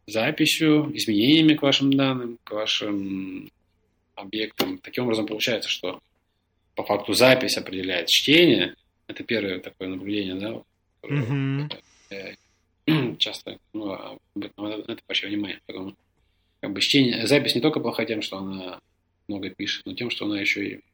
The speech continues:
Speaker 1: чтение вызывает. Вот. А, и при этом, если вы впереди бэкэндов у вас прокси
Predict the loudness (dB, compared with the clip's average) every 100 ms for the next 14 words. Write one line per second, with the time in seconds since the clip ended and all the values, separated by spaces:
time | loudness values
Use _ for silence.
0 | _ _ -6 -4 -4 -4 -8 -8 -10 -14
1 | _ _ _ _ _ _ _ _ _ -2
2 | 0 0 0 6 6 6 2 -8 _ _
3 | _ _ _ _ _ -8 -8 _ 0 6
4 | 8 8 6 6 6 8 8 8 8 8
5 | 8 4 6 6 6 4 2 4 4 4
6 | 4 0